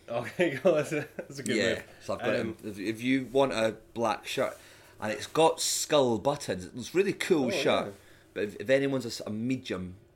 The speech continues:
Speaker 2: from, I think it's from Couples, I think.
Speaker 1: Cool.
Speaker 2: If you're a medium in Couples, like,
Speaker 1: Yeah.
Speaker 2: tweet me and you can
Speaker 1: Tweet
Speaker 2: have,
Speaker 1: you.
Speaker 2: you can have the shirt for free, I think.
Speaker 1: Uh, still speaking of Jonathan Ross, uh, let's say if you could select your dream fellow guests to be on with,
Speaker 2: Mm-hmm.
Speaker 1: and this is your chance to meet them and hang out with them in that backstage area.
Speaker 2: Yep.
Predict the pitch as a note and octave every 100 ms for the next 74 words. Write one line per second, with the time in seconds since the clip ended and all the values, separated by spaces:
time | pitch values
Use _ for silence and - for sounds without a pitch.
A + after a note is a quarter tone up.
0 | - - - F#2+ - - G#2 C3+ A#2+ G#2+
1 | F#2 - - - F2 F2+ F#2+ F2+ F2 D#2+
2 | - - G#2 G#2+ - G#2+ A#2+ A#2 B2 A#2+
3 | G#2+ G2+ - - E2 D#2+ - - G#2+ -
4 | F#2 F2+ F2 G#2+ A2 G#2 G2 F2+ F2+ G2
5 | F#2 F2+ - G2 - - F2 E2+ - -
6 | - - _ A#2+ B2+ - G3 F3 - E3+
7 | D#3 C#3+ C3+ C3+ B2+ C3 - A2+ A2 A2+
8 | A#2 - - - G#3 A3 - E3+ B2+ D3
9 | - F#3+ G3 G#3 - F3+ D3+ - - -
10 | C3+ B2+ B2 C#3 E3+ F#3+ F3+ F3+ E3+ D#3
11 | B2+ C#3+ C#3 B2+ - - A2 A2+ A#2+ C#3+
12 | B2 G#2 G#2+ - - A2 A#2 C#3 E3 D#3
13 | F3 E3+ E3 E3+ C#3+ - C3+ D3 D3 A#2
14 | A#2 B2+ C3+ C3 C3+ A#2+ A2+ A2 A2 -
15 | A#2+ A2+ - A#2 B2 A#2 G2+ A2 B2